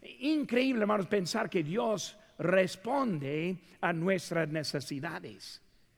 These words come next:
Debemos aprender cómo clamar, cómo pedir, pero también esperando una respuesta tan grande como Dios da.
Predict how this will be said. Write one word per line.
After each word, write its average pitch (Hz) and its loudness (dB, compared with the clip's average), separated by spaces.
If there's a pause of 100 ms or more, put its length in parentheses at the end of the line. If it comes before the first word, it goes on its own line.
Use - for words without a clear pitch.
(220)
Debemos 196 2
aprender 214 -2
cómo 208 0
clamar, 202 -2
cómo 196 -2
pedir, 202 -4 (760)
pero 220 6
también 220 4
esperando 208 0
una 226 0
respuesta 196 0
tan 190 0
grande 190 2 (180)
como 220 4
Dios 185 0
da. 226 -2